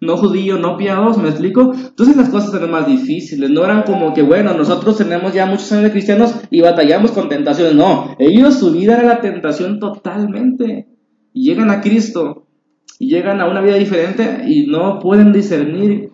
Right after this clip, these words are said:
que ese tipo de cosas son malas para, para Dios. Y Pablo comienza, les va a explicar a lo largo de la carta por qué son malas unirse a una prostituta. Él les dice, "Su cuerpo es templo del Espíritu",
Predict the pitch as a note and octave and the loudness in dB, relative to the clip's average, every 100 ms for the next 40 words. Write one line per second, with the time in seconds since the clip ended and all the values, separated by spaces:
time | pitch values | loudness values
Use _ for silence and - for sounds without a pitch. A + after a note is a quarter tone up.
0 | _ - D#3 G3+ F#3+ G3+ - F#3 F#3+ - | _ -8 -6 -6 -4 -6 -6 -8 -10 -10
1 | F3+ E3+ F#3+ C4 B3+ - - - A#2+ A2 | -12 -8 -2 2 2 -2 -8 -12 -10 -10
2 | G2+ _ _ - A#2 A#2+ F#3 - - - | -12 _ _ -10 -6 -2 -2 -4 -8 -14
3 | - - _ _ _ _ _ _ _ _ | -20 -20 _ _ _ _ _ _ _ _
4 | - _ - - C3 C#3+ E3+ D3+ B2+ A2 | -20 _ -4 0 0 0 -2 -2 -2 -2
5 | A2+ - - A2 G#2+ A2+ C3+ C3 B2+ C#3 | -6 -12 -10 -8 -8 -8 -8 -6 -4 -4
6 | A2+ G#2+ A2+ B2+ B2+ C3 D#3 D3+ B2 - | -4 -4 -2 -4 -2 -4 -4 -8 -10 -6
7 | B2+ A#2+ - B2+ C#3 C3+ C3 C3 C3 - | -6 -4 0 2 2 2 2 2 -2 -8
8 | - - - C3+ C#3+ D#3+ D#3+ E3 D3 C#3 | -16 -20 -8 0 2 2 0 -2 -4 -2
9 | C3 C3+ B2+ E3+ - E3 D#3 C3+ D#3 D3 | -2 -2 0 -2 -2 -2 -2 0 2 2
10 | E3 F#3 F#3+ - - _ - C3+ - D3+ | 0 -2 -6 -10 -16 _ -12 -8 -4 -4
11 | D3+ D#3 D3 B2+ B2+ A#2 A2 - C4 B3+ | -4 -8 -6 -4 -2 -2 -6 0 4 4
12 | G#3+ | 0